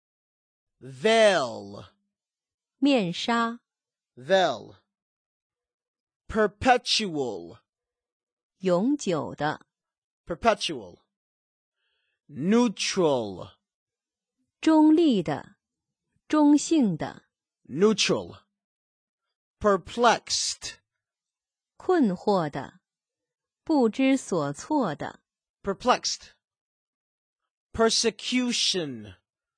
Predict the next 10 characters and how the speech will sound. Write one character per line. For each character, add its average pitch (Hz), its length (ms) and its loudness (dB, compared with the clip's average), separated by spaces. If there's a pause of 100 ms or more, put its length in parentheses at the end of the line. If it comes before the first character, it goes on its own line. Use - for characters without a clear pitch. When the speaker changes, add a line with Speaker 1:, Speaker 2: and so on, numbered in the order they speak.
(460)
Speaker 2:
迫 254 340 0
害。 175 500 -6 (340)
Speaker 1:
Persecution. 185 800 -4 (960)
Sheer. 185 1200 -2 (920)
Speaker 2:
纯 185 380 2
粹 294 380 0
的， 113 280 -8 (580)
彻 269 420 0
底 131 320 -4
的。 151 300 -4